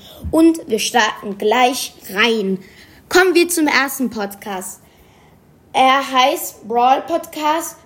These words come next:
von Noah B S. Das ist eigentlich der erste Podcast, den ich gehört habe über Brawl Stars. Und ich fand, du hast mir eine sehr gute, ähm, Einleitung gezeigt, wie das so geht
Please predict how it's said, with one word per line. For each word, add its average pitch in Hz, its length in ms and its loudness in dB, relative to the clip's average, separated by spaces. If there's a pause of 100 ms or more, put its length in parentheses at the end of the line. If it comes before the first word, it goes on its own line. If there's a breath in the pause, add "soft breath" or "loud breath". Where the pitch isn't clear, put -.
von 233 260 -6
Noah 302 320 2 (140)
B 247 320 -4
S. - 500 -8 (840 soft breath)
Das 311 140 4
ist 349 100 0
eigentlich 349 380 0
der 226 220 -2
erste 294 400 -2
Podcast, 262 880 -6
den 262 180 -2
ich - 200 -8
gehört 254 460 -6
habe 220 320 -6
über 233 420 -6
Brawl 214 360 0
Stars. 339 500 -6 (400 loud breath)
Und 311 240 0
ich 285 140 -8
fand, 311 360 -2
du 294 200 -4
hast 285 240 -4
mir 277 140 -4
eine 269 120 -4
sehr 285 440 -2
gute, 294 680 -6
ähm, 233 580 0
Einleitung 285 760 -2
gezeigt, 277 580 -2 (220 loud breath)
wie 262 340 -2
das - 360 -4
so 220 140 -8
geht 302 420 -4